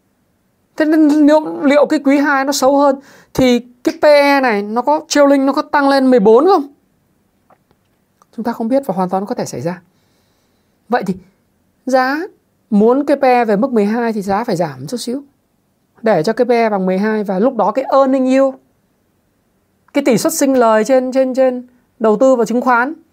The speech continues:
nó mới vượt xa cái lãi suất tiết kiệm được chưa? Lãi suất tiết kiệm bây giờ khoảng bảy phẩy năm phần trăm.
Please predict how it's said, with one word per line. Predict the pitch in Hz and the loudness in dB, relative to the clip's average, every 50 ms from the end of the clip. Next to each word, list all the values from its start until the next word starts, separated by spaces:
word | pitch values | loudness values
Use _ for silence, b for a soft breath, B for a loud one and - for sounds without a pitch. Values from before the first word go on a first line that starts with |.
| _ _ _ _ _ _ _ _ _ _ _ _ _ _ _ | _ _ _ _ _ _ _ _ _ _ _ _ _ _ _
nó | - 277 294 294 | -2 0 0 0
mới | 285 294 269 | 0 -2 -2
vượt | 214 214 202 180 202 | -2 -2 -2 -2 -4
xa | - - 254 247 247 240 233 233 | -6 -6 -4 -4 -4 -6 -8 -8
cái | - 240 | -8 -6
lãi | 240 233 | -6 -6
suất | 240 - 269 269 | -6 -8 -8 -8
tiết | 277 277 - | -10 -10 -8
kiệm | - 247 240 - - - | -6 -6 -6 -6 -8 -14
được | 139 127 | -16 -12
chưa? | - - 170 160 - - _ _ _ _ _ _ _ _ _ _ _ _ _ _ _ _ _ - | -10 -10 -10 -10 -12 -16 _ _ _ _ _ _ _ _ _ _ _ _ _ _ _ _ _ -6
Lãi | 170 196 220 | -4 -4 -4
suất | 220 269 269 | -4 -4 -4
tiết | 285 - - | -4 -2 -2
kiệm | 254 - 202 | -2 -2 -4
bây | 220 214 | -4 -2
giờ | 202 185 180 | -2 -2 -4
khoảng | - 160 143 151 | -4 -6 -6 -6
bảy | 147 127 | -6 -4
phẩy | 120 139 | -4 -4
năm | 180 214 214 | -4 -4 -4
phần | 208 180 | -6 -6
trăm. | 196 220 220 | -8 -10 -12